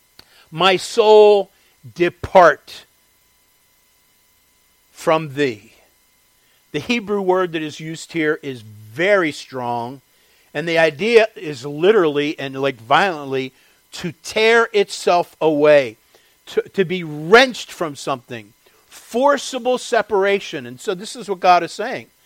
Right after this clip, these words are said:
"Please be corrected. Please change your way, lest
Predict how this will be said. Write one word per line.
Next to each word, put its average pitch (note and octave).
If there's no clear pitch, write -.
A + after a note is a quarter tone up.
"Please C4+
be F#3+
corrected. A3+
Please C#4+
change A#3
your F#3+
way, F3+
lest A3+